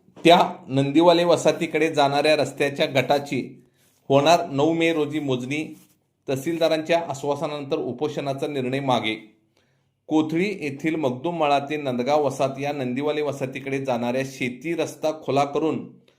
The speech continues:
तो रहदारीस योग्य करावा या मागणीसाठी एक मे रोजी महाराष्ट्र दिनी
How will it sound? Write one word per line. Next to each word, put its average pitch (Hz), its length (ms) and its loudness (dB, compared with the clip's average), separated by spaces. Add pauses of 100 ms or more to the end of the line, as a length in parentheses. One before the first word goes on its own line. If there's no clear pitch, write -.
(300)
तो 175 180 4
रहदारीस 151 520 2
योग्य 160 220 -2
करावा 123 480 0 (280)
या 151 240 2
मागणीसाठी 135 880 -4
एक 170 280 -2
मे 156 200 -2
रोजी 135 300 -4
महाराष्ट्र 135 460 -4
दिनी 127 400 -10